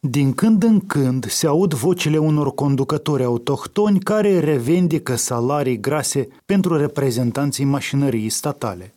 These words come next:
Chiar și președintele Republicii vorbea recent despre cât de important este ca judecătorii să aibă salarii mari.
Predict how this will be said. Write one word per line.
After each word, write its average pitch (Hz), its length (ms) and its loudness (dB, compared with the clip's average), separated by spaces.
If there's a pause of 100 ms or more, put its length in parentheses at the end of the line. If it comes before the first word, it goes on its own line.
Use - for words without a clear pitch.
(220)
Chiar 131 180 -2
și 151 140 -2
președintele 143 760 0
Republicii 147 640 -2
vorbea 117 360 -2
recent 120 380 -2
despre 135 300 -2
cât 151 180 -4
de 135 80 -2
important 123 760 -2
este 147 500 -4
ca 147 240 -6
judecătorii 127 760 -2
să - 160 -4
aibă 107 380 -4
salarii 113 580 -2
mari. 143 360 0